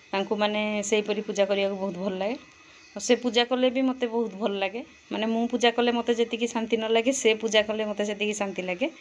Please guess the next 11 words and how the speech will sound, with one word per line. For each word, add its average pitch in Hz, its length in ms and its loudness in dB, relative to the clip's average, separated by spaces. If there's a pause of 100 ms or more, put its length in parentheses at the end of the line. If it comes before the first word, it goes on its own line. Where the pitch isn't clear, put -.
(2750)
ଆଉ 196 60 -8
ସେ 202 120 -6
proper, 214 500 2
ମାନେ, 233 420 0
ଠାକୁରଙ୍କୁ 220 400 -4
ଯେମିତି 220 180 -4
ପୂଜା 220 260 2
କରିବା 220 560 2
କଥା, 220 260 2
ଯେତିକି 247 360 2
ଜାଣିଛନ୍ତି, 247 560 2